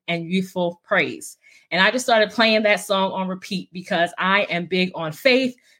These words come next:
big on trusting God. And I just knew that God is and will be a miracle worker. So I really played that song on repeat the whole time I was in the hospital. And so from there,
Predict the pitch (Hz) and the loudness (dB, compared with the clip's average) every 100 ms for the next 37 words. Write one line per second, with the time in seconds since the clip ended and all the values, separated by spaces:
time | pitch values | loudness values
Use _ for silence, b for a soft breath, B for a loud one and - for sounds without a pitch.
0 | - 233 233 220 214 233 202 - 196 185 | 0 2 4 2 2 0 0 0 -4 2
1 | 185 170 170 - 175 190 196 196 202 180 | 4 6 2 2 -2 -2 -4 -4 -6 -4
2 | 170 156 180 196 190 196 - 190 202 196 | -6 0 4 4 4 0 0 2 2 0
3 | 196 _ _ _ _ 170 175 208 208 196 | -6 _ _ _ _ -4 2 4 4 2
4 | 185 180 196 202 190 190 175 208 202 139 | 0 0 4 4 2 -2 2 2 2 -4
5 | - 147 185 196 214 202 - 208 226 202 | 2 2 2 2 0 0 2 2 2 2
6 | 202 - 208 190 185 175 170 165 - 302 | 2 2 2 2 2 -2 -8 -8 0 0
7 | 302 - 185 - 254 277 247 233 214 - | 0 -6 -4 4 4 4 2 2 2 2
8 | 180 185 185 165 180 156 170 165 - 117 | 0 0 -4 -4 -2 0 0 0 -4 -6
9 | - - _ _ b b b b _ - | -6 -14 _ _ b b b b _ -2
10 | 202 190 - 190 202 190 196 277 320 196 | -2 -2 -6 -4 -2 -2 2 4 6 6
11 | 180 185 | 4 0